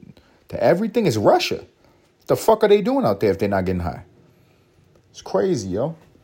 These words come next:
But, I mean, that's, that's what it is. That is what it is. I had some episodes previous. It might have been the last episode of the episode previous where I was, I was getting my little existential,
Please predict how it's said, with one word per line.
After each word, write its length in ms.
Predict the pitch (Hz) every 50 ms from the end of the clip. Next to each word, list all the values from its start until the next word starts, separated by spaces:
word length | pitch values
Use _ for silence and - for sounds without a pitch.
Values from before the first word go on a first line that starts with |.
| _ _ _ -
But, 200 | - 87 87 80 - _ _ _ _ _ _ _ _ -
I 40 | 95
mean, 160 | 92 92 95
that's, 180 | 98 98 -
that's 280 | - - - 101 - -
what 100 | 104 101
it 80 | 101 113
is. 380 | 131 135 101 85 - - - _ _ _ _ _ _ _ _ _ _ _ _ _ _ _ _ _ _ _ _ - _ -
That 180 | 87 92 113
is 100 | 117 92
what 180 | 92 104 107 101
it 120 | 98 95
is. 240 | 107 110 104 95 82
I 80 | 87 90
had 260 | 110 120 110 98 92
some 220 | - - 101 90 -
episodes 520 | 104 113 - 110 - - 117 104 95 -
previous. 500 | - - - 113 110 104 104 101 90 -
It 40 | 98
might 200 | 104 123 127 110
have 60 | -
been 100 | 110 107
the 60 | 98
last 340 | 92 101 104 107 104 101 -
episode 340 | 104 90 104 - - 110 98
of 60 | 87
the 100 | 82 67
episode 360 | 90 98 98 92 101 90 82
previous 340 | - 101 101 95 98 90 85
where 100 | 95 90
I 40 | 92
was, 160 | 101 92 -
I 80 | - 120
was 140 | 127 131
getting 220 | 131 160 156 143 139
my 120 | 135 131
little 400 | 127 131 131 127 120 110 101 - - - - - _ - -
existential, 1120 | 131 123 - - 117 104 - - - 131 123 123 117 - - 117 110 104 98 92 92 -